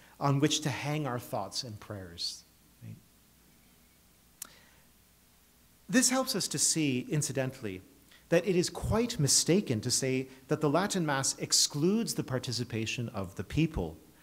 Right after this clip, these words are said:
Nothing more stupid can be imagined. And yet it was just repeated. It was just repeated by a certain man dressed in white back in July. And then,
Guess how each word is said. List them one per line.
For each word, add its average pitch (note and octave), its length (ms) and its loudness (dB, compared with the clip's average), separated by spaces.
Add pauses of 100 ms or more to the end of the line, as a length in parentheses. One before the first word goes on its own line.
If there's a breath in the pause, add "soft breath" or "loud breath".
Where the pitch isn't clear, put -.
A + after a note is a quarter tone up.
(280 loud breath)
Nothing G#3 560 6
more D3 180 6
stupid G3+ 640 2
can C#3+ 140 0
be C3 100 2
imagined. B2 640 0 (640 loud breath)
And E3+ 140 8
yet G#3 100 10
it G#3 60 8
was F#3 160 6
just A#3 260 2
repeated. F3+ 680 0 (380 loud breath)
It F3 60 4
was F#3 120 2
just A3+ 220 2
repeated D3+ 420 0
by C3+ 140 2
a B2 60 2
certain E3 340 0
man B2+ 180 0
dressed C3 320 0
in A#2+ 100 0
white A#2 400 -2
back A#2 220 -4
in A2 60 -4
July. G#2 540 -2 (760 loud breath)
And E3 160 8
then, A3+ 340 10